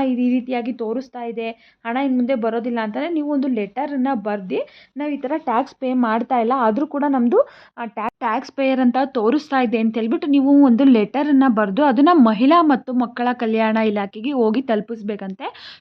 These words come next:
So ಇದು ಸರ್ಕಾರದ ಕಡೆಯಿಂದನೇ ಕೆಲವೊಂದಿಷ್ಟು ಜನದ್ದು ಈ ರೀತಿಯಾಗಿ ಆಗ್ಬಿಟ್ಟಿದೆ, just ಮಿಸ್ ಆಗಿ ಆಗಿರ್ಬೋದೇನೋ ಗೊತ್ತಿಲ್ಲ. So ಈ ರೀತಿ ಆಗಿರೋರು ನಿಮಗೇನಾದ್ರೂ ಹನ್ನೊಂದನೇ ಕಂತಿನ ಹಣ ಬರ್ಲಿಲ್ಲ ಅಂತಂದ್ರೆ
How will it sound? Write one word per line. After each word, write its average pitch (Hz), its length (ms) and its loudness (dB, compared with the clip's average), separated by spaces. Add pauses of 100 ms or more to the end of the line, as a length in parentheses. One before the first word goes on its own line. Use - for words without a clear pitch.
(100)
So 311 140 0
ಇದು 330 100 -2
ಸರ್ಕಾರದ 262 600 -4
ಕಡೆಯಿಂದನೇ 254 500 0
ಕೆಲವೊಂದಿಷ್ಟು 262 580 0
ಜನದ್ದು 240 320 2
ಈ 262 140 8
ರೀತಿಯಾಗಿ 240 480 0
ಆಗ್ಬಿಟ್ಟಿದೆ, 214 460 0
just 285 360 -2
ಮಿಸ್ 247 260 0
ಆಗಿ 294 200 2
ಆಗಿರ್ಬೋದೇನೋ 220 720 0
ಗೊತ್ತಿಲ್ಲ. 233 400 -2 (560)
So 330 100 -2
ಈ 294 140 2
ರೀತಿ 311 280 0
ಆಗಿರೋರು 240 540 2
ನಿಮಗೇನಾದ್ರೂ 247 560 4
ಹನ್ನೊಂದನೇ 240 460 4
ಕಂತಿನ 233 360 -4
ಹಣ 214 220 -4
ಬರ್ಲಿಲ್ಲ 233 600 2
ಅಂತಂದ್ರೆ 208 800 -6